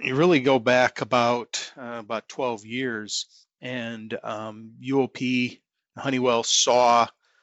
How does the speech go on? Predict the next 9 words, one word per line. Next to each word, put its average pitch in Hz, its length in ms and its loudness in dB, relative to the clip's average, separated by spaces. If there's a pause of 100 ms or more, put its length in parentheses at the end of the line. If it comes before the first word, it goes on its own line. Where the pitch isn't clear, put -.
(220)
the - 60 -20
future 117 800 -6 (160)
demand 120 640 -6
for 120 500 -8
biofuels 113 840 -4
growing, 117 680 -4
and 110 520 -10
they 107 80 -14
saw 117 440 -2